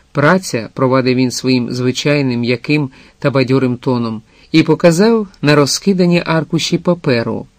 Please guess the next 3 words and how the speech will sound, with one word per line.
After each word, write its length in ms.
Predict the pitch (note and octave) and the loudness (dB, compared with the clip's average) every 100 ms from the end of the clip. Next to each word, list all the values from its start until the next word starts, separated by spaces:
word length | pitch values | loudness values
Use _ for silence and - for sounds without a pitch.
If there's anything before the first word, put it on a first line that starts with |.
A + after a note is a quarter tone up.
| _ _ _ _ - | _ _ _ _ -4
"Праця 720 | D3 F3 G#3 - G3 G3 F#3+ - _ _ _ _ | 2 2 2 -2 -2 -2 -6 -12 _ _ _ _
посувається 680 | D#3 D3 D3+ D#3+ F3+ F3+ F#3 | -2 0 0 2 0 0 -4
успішно. 720 | - F#3 - A#2 - A#2 A2 | -2 -8 -6 -8 -6 -8 -12